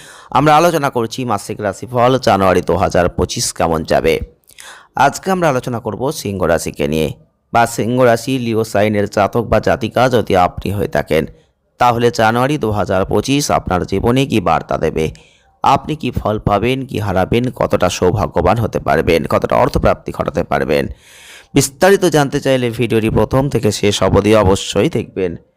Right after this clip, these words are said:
আমরা আলোচনা করব সিংহ রাশি বা লিও সাইনের জাতক বা জাতিকাদের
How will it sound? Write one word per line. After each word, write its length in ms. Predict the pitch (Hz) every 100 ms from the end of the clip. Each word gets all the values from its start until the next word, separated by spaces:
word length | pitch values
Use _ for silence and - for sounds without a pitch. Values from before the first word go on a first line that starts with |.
| _ _ _
আমরা 260 | 117 123 123
আলোচনা 320 | 123 127 113
করব 280 | 107 107 110
সিংহ 340 | - 113 107
রাশি 380 | 101 95 - 123
বা 140 | 110
লিও 200 | 104 101
সাইনের 440 | 92 95 90 92 90
জাতক 320 | 98 87 110
বা 160 | 98
জাতিকাদের 580 | 92 90 87 95 92 127